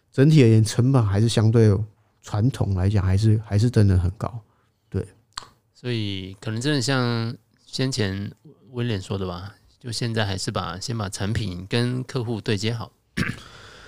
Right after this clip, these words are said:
Speaker 1: 对啊，就是可能就等 maybe 下一个周期，哎，真的像钱包体验、交易所使用，可能大家更熟悉，或者是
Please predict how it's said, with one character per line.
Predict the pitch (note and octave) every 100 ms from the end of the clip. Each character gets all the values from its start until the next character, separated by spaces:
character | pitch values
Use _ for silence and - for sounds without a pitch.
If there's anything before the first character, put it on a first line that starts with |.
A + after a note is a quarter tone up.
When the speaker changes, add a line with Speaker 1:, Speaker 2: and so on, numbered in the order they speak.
| - - _ -
Speaker 1:
对 | D#3
啊， | D3
就 | D3+
是 | F3
可 | F3 D3
能 | C#3
就 | E3+
等 | F#3 D3+ A#2+
maybe | C3+ D3 C3
下 | - D#3
一 | C3
个 |
周 | B2+ B2+
期， | B2+ - G2+ F#2 G2
哎， | B2
真 | A#2 C#3+
的 | C#3 A#2+ A2+
像 | - D#3 C3+
钱 | - C3+ B2+
包 | C3 C3
体 | A#2 A2 G#2+
验、 | B2 G#2+ G2+
交 | - B2
易 | B2+
所 | - A2
使 | G2+ - G#2
用， | A2+ G2+
可 | G#2+
能 | G#2+
大 | A#2
家 | A#2
更 | A#2 C3
熟 | A2 G2
悉， | G2 G#2
或 | G#2+ A2+
者 |
是 | A2